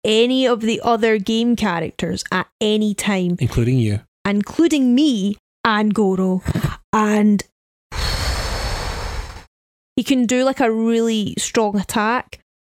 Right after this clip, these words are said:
Speaker 1: while he's shapeshifting.
Speaker 2: Yeah.
Speaker 1: So you can't react properly to it.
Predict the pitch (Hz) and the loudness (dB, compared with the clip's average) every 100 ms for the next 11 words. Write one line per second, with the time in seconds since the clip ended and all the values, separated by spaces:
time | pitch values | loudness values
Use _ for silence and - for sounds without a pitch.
0 | - 240 247 254 233 233 208 - 240 - | -2 0 2 2 2 0 0 -2 -2 -2
1 | 269 254 285 294 - 110 104 101 262 233 | -2 -2 -2 -4 -2 -2 0 2 0 2
2 | 262 294 - 240 - 214 226 - - 294 | 2 0 -2 -2 -2 0 0 -2 -2 -2
3 | 285 302 294 294 311 330 - | 0 0 0 0 0 0 -2